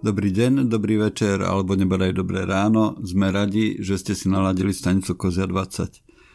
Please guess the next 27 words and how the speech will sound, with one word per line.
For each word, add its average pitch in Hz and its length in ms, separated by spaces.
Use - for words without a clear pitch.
Jej 98 160
vysielanie 98 480
vám 95 160
prináša 101 480
knihkupectvo 95 720
Artforum, 107 880
s - 80
ktorým 95 400
prežívame 95 560
dobrodružstvo 92 800
myslenia 95 720
už 90 240
viac 92 240
ako 90 240
dvadsať 87 320
rokov. 87 480
Moje 101 200
meno 104 240
je 104 80
Juraj 98 240
Kováčik 104 640
a 87 80
spolu 101 320
so 98 160
mnou 101 160
dnes 92 240
v - 140